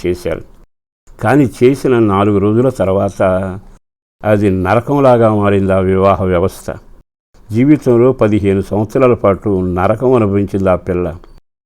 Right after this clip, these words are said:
కారణం ఎవరిని బట్టి? నువ్వు చేసేదాన్ని బట్టి నీ పిల్ల పిల్ల తరాన శాపం కలుగుతుంది. సోదరుడిగా, సేవకుడిగా బ్రతిమలాడుతూ చెబుతున్న, జాగ్రత్త, మన పిల్లల మనుగడ మన చేతిలో ఉంది,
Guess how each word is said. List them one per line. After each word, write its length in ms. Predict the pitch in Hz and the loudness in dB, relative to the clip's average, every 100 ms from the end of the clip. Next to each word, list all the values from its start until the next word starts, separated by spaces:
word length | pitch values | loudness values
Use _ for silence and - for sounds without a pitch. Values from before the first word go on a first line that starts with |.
| _ | _
కారణం 480 | - 98 107 117 107 | -4 -2 0 0 0
ఎవరిని 380 | 101 95 107 117 | 0 0 0 0
బట్టి? 560 | 117 117 127 123 127 - - - - - - - | 0 0 -2 -2 -4 -12 -20 -20 -20 -20 -20 -6
నువ్వు 160 | 107 92 | -2 2
చేసేదాన్ని 600 | 113 117 127 113 107 110 | 2 2 2 2 2 0
బట్టి 260 | 101 - | -2 -2
నీ 100 | 104 | -4
పిల్ల 240 | 87 98 104 | -4 -2 -2
పిల్ల 180 | 101 | -2
తరాన 380 | 101 98 95 104 | -2 -2 -2 -2
శాపం 460 | 104 - 90 90 92 | -4 -2 -2 -2 -4
కలుగుతుంది. 680 | - 95 92 - 90 80 - - - _ _ - - | -2 -4 -4 -8 -10 -10 -14 -20 -20 _ _ -20 -20
సోదరుడిగా, 640 | - 101 104 104 101 104 110 | -4 0 0 0 0 0 -2
సేవకుడిగా 640 | - 95 104 101 107 110 | -2 0 0 0 0 0
బ్రతిమలాడుతూ 600 | 107 98 113 107 113 113 | 0 -2 -2 0 0 0
చెబుతున్న, 480 | 120 110 92 - 95 | -2 -2 -4 -4 -4
జాగ్రత్త, 720 | 92 90 92 110 110 120 101 - _ _ _ - 98 | -2 -2 0 -2 -2 -4 -4 -8 _ _ _ -12 -4
మన 240 | 98 95 82 | -2 -2 -4
పిల్లల 300 | 98 107 113 | -2 2 2
మనుగడ 380 | 101 101 110 104 | 2 2 2 2
మన 200 | 104 98 92 | 0 -2 -2
చేతిలో 340 | 101 98 107 98 | -6 -4 -2 -2
ఉంది, 400 | 95 95 87 | -4 -4 -8